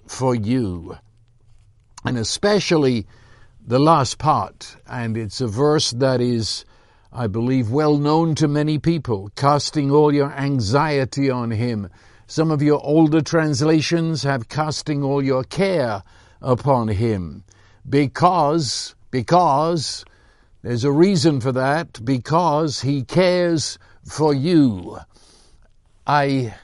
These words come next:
I want to look at this, um, in, in, sort of head on, and in, in such, some people might be a little upset to begin with,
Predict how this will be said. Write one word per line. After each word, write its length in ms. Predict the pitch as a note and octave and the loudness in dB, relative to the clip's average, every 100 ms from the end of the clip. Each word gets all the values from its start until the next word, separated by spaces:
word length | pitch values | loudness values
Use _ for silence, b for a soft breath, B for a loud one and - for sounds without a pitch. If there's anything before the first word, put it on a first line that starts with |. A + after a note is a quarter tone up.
| b b b - | b b b -6
I 120 | B2 | -2
want 320 | D3 G3+ F3+ | 0 0 -2
to 360 | - F#3 E3 - - | 0 2 2 0 -2
look 380 | D#3 E3 F3+ D#3 | 0 2 2 0
at 200 | C#3+ A#2+ | 0 0
this, 500 | C3+ C#3+ G#2+ - - _ - | -2 -2 -6 -10 -12 _ -8
um, 560 | C3+ B2 A2+ A2 A2 - _ - - - _ _ _ _ - - | -4 -4 -4 -6 -10 -18 _ -20 -20 -20 _ _ _ _ -20 -14
in, 440 | C#3 D3 C#3+ C3+ C#3 | -12 -8 -2 -2 -2
in, 340 | C3+ C3+ - - | -6 -6 -10 -10
sort 260 | - F#3+ | -2 0
of 100 | D3+ | 2
head 320 | A#2+ D#3+ F#3 | 0 0 2
on, 540 | E3 D#3+ C3+ G2+ F#2+ F#2+ b b b b - | 4 4 2 -2 -10 -20 b b b b -6
and 460 | B2+ B2+ B2 A#2+ | -2 0 0 -2
in, 400 | G#2+ - C3 C#3 | -6 -8 -6 -4
in 200 | C#3 C3+ B2 | -4 -4 -2
such, 360 | - D#3 C#3+ | 0 0 -2
some 360 | - F3 D#3+ D3 | -4 -4 -2 0
people 320 | D3+ C3 C#3+ | -2 0 -2
might 500 | C#3 C3+ C3 A2+ A#2+ | 0 -2 -2 -8 -10
be 160 | C3 C3+ | -4 -2
a 80 | |
little 300 | C#3 D3 C#3+ | -2 -2 -2
upset 480 | C3+ A2 - D#3 G#2+ | -4 -4 -4 -2 -4
to 100 | C3+ | -4
begin 460 | A#2+ B2 C#3 E3 D3+ | -4 -2 0 0 -2
with, 400 | A#2+ G2+ G2 | -2 -4 -10